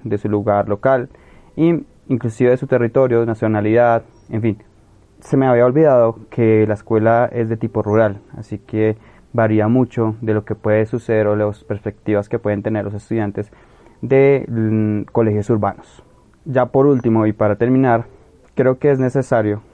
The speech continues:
plantearse este tipo de preguntas o este tipo de investigaciones para comprender cuáles son las dinámicas o los cambios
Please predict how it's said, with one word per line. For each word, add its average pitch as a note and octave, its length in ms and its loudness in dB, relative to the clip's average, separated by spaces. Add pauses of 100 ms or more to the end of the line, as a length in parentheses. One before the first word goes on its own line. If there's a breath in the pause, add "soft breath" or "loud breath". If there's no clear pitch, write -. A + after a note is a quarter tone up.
(200 soft breath)
plantearse A2 880 -2 (580 soft breath)
este A#2+ 240 -6
tipo A#2 320 -2
de A#2 80 4
preguntas G#2+ 680 -2
o B2+ 40 -8
este G#2+ 260 -8
tipo A2+ 280 -4
de A2 40 2
investigaciones G#2+ 680 -4
para A2 220 -2
comprender G#2+ 640 -2 (540 soft breath)
cuáles C3 320 0
son C#3 80 -2
las C3+ 160 -2
dinámicas A2 560 -2
o - 20 -6
los G2+ 160 -10
cambios G#2 300 -6